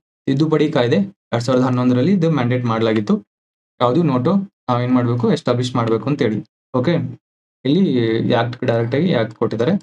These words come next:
ಓಕೆ, ಹಾಗಾದ್ರೆ ಇದು noto ಅಂದ್ರೆ ಏನಿದು? National Organ, Nar-, National Organ and Tissue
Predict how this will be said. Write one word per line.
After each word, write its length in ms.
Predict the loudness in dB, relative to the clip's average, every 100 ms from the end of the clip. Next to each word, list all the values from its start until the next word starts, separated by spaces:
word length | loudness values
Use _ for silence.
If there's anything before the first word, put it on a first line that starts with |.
| _ -8
ಓಕೆ, 180 | -2 0 -2 -4 _ _ _ 0
ಹಾಗಾದ್ರೆ 300 | 2 2 2
ಇದು 100 | 0
noto 280 | 0 0
ಅಂದ್ರೆ 200 | 0 0
ಏನಿದು? 220 | 0 0 -2 -4 _ _ _ _ _ _ _ _
National 540 | -2 0 -2 0 0 0 -2 -2
Organ, 360 | 0 2 2 0 -2 _ _ _ _ _ _ _ -6
Nar-, 260 | -2 0 0
National 400 | 0 0 2 2
Organ 360 | 2 2 2 2
and 180 | 0 -2 -6 _ _ _ _ _ -4
Tissue 320 | -2 0 0